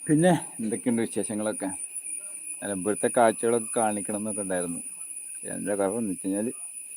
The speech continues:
പണ്ടത്തെ മാതിരി എനിക്കധികം ഓവറായിട്ട് ഇവിടെ യാത്ര ചെയ്യാൻ പറ്റില്ല. കാപ്പി മരത്തിൽ കാപ്പി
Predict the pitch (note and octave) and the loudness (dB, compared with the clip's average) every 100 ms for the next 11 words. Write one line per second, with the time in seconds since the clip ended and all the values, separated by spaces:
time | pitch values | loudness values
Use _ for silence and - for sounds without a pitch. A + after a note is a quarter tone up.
0 | - - - F#2+ G2 A#2+ A2+ A2+ G#2+ A2 | -16 -14 -8 -6 -2 0 2 2 2 2
1 | G2 G#2+ A#2 - - - - - G2+ G#2+ | 2 0 -4 -4 -14 -18 -14 -8 -4 0
2 | A2 F#2+ A2+ - - - - - - - | 0 -2 -8 -10 -16 -18 -18 -18 -16 -14
3 | - - - - G#2 G2+ F#2+ - - F2 | -16 -18 -20 -12 -6 -4 -4 -6 -6 -4
4 | E2 - - - - - - - - - | -6 -8 -10 -10 -12 -18 -18 -18 -18 -18
5 | - - - - - - - - - - | -16 -16 -16 -16 -18 -18 -18 -18 -18 -18
6 | - - - - - F#2+ - A2 G#2+ G#2 | -18 -18 -18 -14 -4 -4 -4 -4 -4 -4
7 | A#2 A#2+ A2+ G2 - | -4 -2 0 0 0